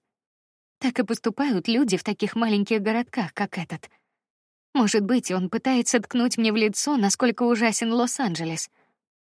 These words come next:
Нет, сначала замок. Теперь это. Ого». Она запнулась на звуке «Т». «Он просто чемпион». «Я думала, он тебе даже не нравится.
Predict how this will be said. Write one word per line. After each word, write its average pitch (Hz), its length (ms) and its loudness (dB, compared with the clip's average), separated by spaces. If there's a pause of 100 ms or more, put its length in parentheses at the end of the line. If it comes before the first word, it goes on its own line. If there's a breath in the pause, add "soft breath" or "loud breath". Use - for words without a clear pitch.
(120)
Нет, 233 460 -4 (440)
сначала 208 680 -2
замок. 247 520 -4 (520)
Теперь 190 580 -4 (160)
это. 285 480 -6 (680)
Ого». 185 500 -2 (1800)
Она 202 260 4
запнулась 196 640 -2
на 196 160 0
звуке 190 400 -4
«Т». 233 240 -6 (1120)
«Он 226 280 4
просто 202 480 -4
чемпион». 185 560 0 (1040)
«Я 202 300 2
думала, 190 340 0
он 190 120 2
тебе 196 240 0
даже 196 220 -2
не 208 120 2
нравится. 214 540 -2